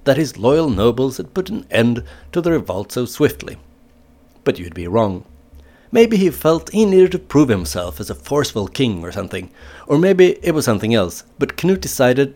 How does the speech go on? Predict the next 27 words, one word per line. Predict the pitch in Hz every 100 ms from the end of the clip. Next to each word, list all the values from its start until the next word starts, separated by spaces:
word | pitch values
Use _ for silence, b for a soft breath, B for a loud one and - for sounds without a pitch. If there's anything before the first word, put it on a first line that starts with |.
| -
that | 101
he | - 185 202
needed | 156 135 120
to | 104
make | 101 98
sure | - - 165 165
that | 104 -
the |
people | - 151 - 127
of | -
Scania | - 123 113 131 127 B B B
would | 107 90
never | 90 107 131 131 110 -
rebel | 135 127 95 92
against | 95 92 -
him | 80
again. | 87 113 80 87 _ _ _ _
And | 143 135
so | 190 202 208 -
he | - 107
went | - 131 156 - -
on | 127 127
the | 113
offensive, | 95 - 110 101 87 82 -
attacking | - - 107 - 95
the | 85
peasants. | - 110 87 82 -